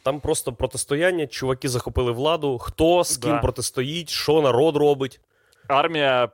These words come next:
Speaker 2: е, вчинила державний переворот, змістила, типа, чинне, е, в-, чинну, коротше, владу.
Speaker 1: Мгм.
Speaker 2: Захопила, е, владу в країні. Е, сказали вони, що, типа, це перехідний період на рік,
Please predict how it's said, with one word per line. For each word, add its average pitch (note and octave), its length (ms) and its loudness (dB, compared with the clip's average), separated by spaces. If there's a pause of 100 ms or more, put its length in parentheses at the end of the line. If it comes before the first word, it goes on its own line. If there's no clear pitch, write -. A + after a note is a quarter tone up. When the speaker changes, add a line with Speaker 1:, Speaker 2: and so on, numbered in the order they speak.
Speaker 2:
е, A2 680 0 (100)
вчинила B2 440 -6
державний A2+ 540 -4
переворот, A#2+ 560 -2
змістила, A2 540 -8
типа, F#2+ 440 -8
чинне, G2+ 760 -8 (200)
е, F#2+ 640 -6 (640)
в-, F#2 340 -12
чинну, G#2 460 -12
коротше, F#2+ 360 -10
владу. B2 480 -4 (640)
Speaker 1:
Мгм. A2+ 260 -14 (200)
Speaker 2:
Захопила, A2 1120 -2
е, F#2 800 -10
владу G2+ 460 -4
в F#2+ 80 -12
країні. D3 600 -6 (100)
Е, G#2 200 0
сказали A2+ 440 -4
вони, G2+ 240 -6
що, G#2 180 -10
типа, F#2+ 360 -10
це G2+ 340 -4
перехідний G#2 600 -6
період G#2 500 -4
на G2 140 -6
рік, C#3 320 -8